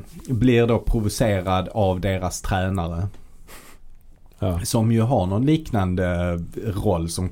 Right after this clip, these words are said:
Speaker 1: Chris ju.
Speaker 2: Ja, men inte alls lika karismatisk.
Speaker 1: Nej, nej.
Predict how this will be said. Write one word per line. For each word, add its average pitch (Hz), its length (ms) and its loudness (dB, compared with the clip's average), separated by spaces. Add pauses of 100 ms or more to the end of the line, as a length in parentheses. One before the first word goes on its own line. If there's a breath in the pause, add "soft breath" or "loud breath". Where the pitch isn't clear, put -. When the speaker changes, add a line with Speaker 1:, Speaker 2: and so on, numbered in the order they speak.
Speaker 1:
Chris - 480 -4
ju. 113 80 2
Speaker 2:
Ja, 92 180 0
men 117 140 2
inte 147 140 4
alls 139 140 4
lika 131 220 2
karismatisk. - 720 -2
Speaker 1:
Nej, 127 320 2 (220)
nej. 85 240 -2